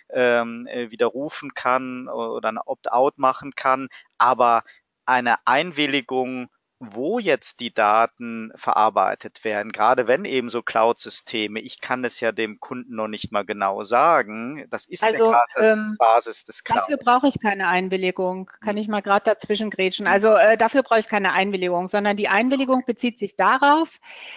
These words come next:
Speaker 2: dass ich die Daten erheben, speichern, verarbeiten, nutzen darf, zum Beispiel zum Zwecke der Versendung eines regelmäßigen Newsletters. Man muss da also relativ konkret werden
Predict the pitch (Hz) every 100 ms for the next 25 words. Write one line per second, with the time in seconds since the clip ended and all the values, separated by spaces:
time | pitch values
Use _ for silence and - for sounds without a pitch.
0 | - 190 214 262 - - 202 262 247 -
1 | - _ - 208 185 180 233 - 277 233
2 | 190 185 214 254 302 294 302 302 311 _
3 | _ - - - 202 226 277 - 269 269
4 | 277 - 202 202 233 240 233 220 233 277
5 | - 269 247 220 233 - - 320 262 240
6 | 247 - 254 240 262 269 277 - 214 214
7 | 226 202 196 202 208 185 185 208 226 226
8 | 190 196 190 196 196 202 190 185 190 185
9 | 185 202 170 156 156 156 175 170 202 -
10 | 214 185 190 190 202 202 196 208 - 180
11 | 160 254 277 294 294 294 311